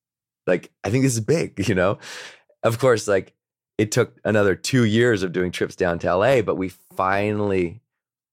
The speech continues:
had a meeting that we wanted. So basically, we partnered with a production company in L A that we wanted to. We got a meeting with M T V, came to New York for the first time, met with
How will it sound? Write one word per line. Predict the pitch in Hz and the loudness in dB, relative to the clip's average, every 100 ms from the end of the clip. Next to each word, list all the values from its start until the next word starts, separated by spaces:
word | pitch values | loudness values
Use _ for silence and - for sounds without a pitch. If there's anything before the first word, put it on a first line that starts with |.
| _ | _
had | - 90 92 87 - _ _ _ _ _ | -6 0 0 -2 -8 _ _ _ _ _
a | 87 | -4
meeting | 87 95 92 95 | -2 0 0 0
that | 85 | 0
we | 85 | -2
wanted. | 82 85 - | -2 -2 -2
So | 98 | -2
basically, | 92 87 - | 0 0 -2
we | 82 | -4
partnered | - 85 78 | -2 -4 -2
with | 71 | -6
a | |
production | - 76 - 71 | -4 -6 -6 -10
company | 76 - 73 | -12 -10 -6
in | |
L | 69 71 | -2 -2
A | 78 - _ _ _ _ | -2 -10 _ _ _ _
that | 78 | -4
we | 76 | -4
wanted | 65 - | -4 -8
to. | - _ - - - - | -16 _ -20 -20 -12 -6
We | 78 | -2
got | 80 | 0
a | 80 | 0
meeting | 87 85 | 0 0
with | 80 | 0
M | 82 78 | -2 -2
T | 98 | 0
V, | 123 131 - | 0 0 -4
came | - 80 | -6 -4
to | 78 | -2
New | 87 | -2
York | 104 127 120 | 0 0 -2
for | - | -8
the | - | -14
first | - - - | -14 -18 -16
time, | 50 - _ _ _ - _ - | -18 -20 _ _ _ -20 _ -4
met | 85 | 0
with | 85 80 | 0 -2